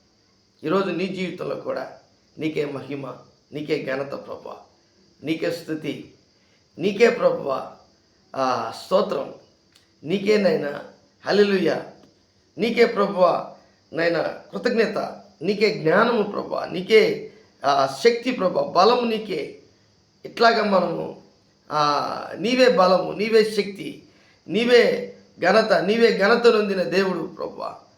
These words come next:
నీలాంటి దేవుడు ఎవరు లేరని," ఆ, మనం చెప్పాలి. అప్పుడే దేవుడు గొప్ప కార్యాలు నీ జీవితంలో,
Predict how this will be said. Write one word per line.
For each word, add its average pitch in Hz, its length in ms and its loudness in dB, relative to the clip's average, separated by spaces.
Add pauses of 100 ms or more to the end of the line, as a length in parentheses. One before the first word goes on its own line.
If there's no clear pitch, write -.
(140)
నీలాంటి 143 460 -4
దేవుడు 185 320 4
ఎవరు 165 260 0
లేరని," 165 420 0
ఆ, 160 200 -6
మనం 151 320 -4 (100)
చెప్పాలి. 220 440 0 (680)
అప్పుడే 196 360 2
దేవుడు 165 340 -2
గొప్ప - 260 -8
కార్యాలు 131 380 -8
నీ 123 60 -12
జీవితంలో, - 640 -14